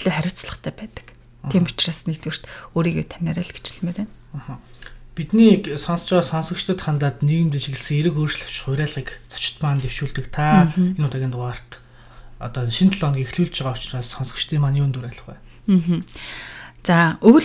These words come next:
Speaker 1: олж байна,
Speaker 2: Мгм.
Speaker 1: тийм ээ. Хүн болгон биеийн одоо юу гэдгийг эрүүл мэндээ дэмжиж байгаа байх, ханиад том уу, а, нас орчлон сэргийлж байгаа байх. За, тэгээд яг үүнтэй адилхан бид нар бас сэтгэл зүйн эрүүл мэндээ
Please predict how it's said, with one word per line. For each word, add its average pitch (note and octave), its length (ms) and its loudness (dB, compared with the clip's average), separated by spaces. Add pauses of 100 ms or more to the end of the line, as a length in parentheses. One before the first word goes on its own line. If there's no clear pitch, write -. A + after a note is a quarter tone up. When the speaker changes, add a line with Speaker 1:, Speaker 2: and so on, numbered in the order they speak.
Speaker 1:
олж - 160 -4
байна, D#3+ 240 0
Speaker 2:
Мгм. - 240 -14
Speaker 1:
тийм E3+ 160 2
ээ. F#3 80 0 (160)
Хүн F3 160 2
болгон D#3 380 -2 (580)
биеийн E3+ 480 6
одоо D#3 240 -2
юу D3+ 80 -6
гэдгийг D#3 240 -6 (320)
эрүүл E3+ 240 4
мэндээ D3+ 320 2
дэмжиж - 320 -2
байгаа E3+ 240 0
байх, B3+ 200 -2 (280)
ханиад D#3 240 0
том D3+ 240 -4
уу, D#3+ 160 -4 (480)
а, D3 320 -2 (400)
нас F3 400 -2
орчлон - 400 0
сэргийлж E3 400 -2
байгаа D#3+ 240 -6
байх. - 320 -4 (480)
За, D#3 240 -2
тэгээд F#3+ 560 2
яг G3 160 2
үүнтэй G3+ 320 2
адилхан - 160 -2
бид D3+ 240 -4
нар D#3 80 -4
бас - 240 2
сэтгэл E3+ 180 2
зүйн A3+ 220 6
эрүүл - 160 -6
мэндээ D#3 320 -4